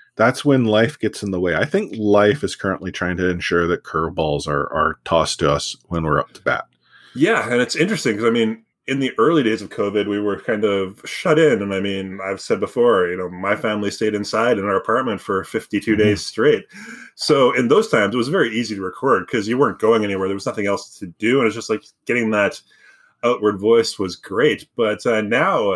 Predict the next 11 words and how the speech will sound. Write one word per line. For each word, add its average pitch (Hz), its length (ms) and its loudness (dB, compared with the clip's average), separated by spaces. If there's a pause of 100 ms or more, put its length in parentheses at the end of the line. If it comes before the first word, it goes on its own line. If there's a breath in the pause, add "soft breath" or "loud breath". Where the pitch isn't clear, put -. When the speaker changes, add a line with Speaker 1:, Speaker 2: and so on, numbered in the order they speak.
Speaker 2:
it's 107 420 -16
the 107 120 -10
whole 120 180 -2
thing 110 240 2
where 95 360 2
we're 110 140 -2
trying 123 180 0
to 113 60 2
get 104 140 4
out 117 280 2 (140)
and 98 300 -8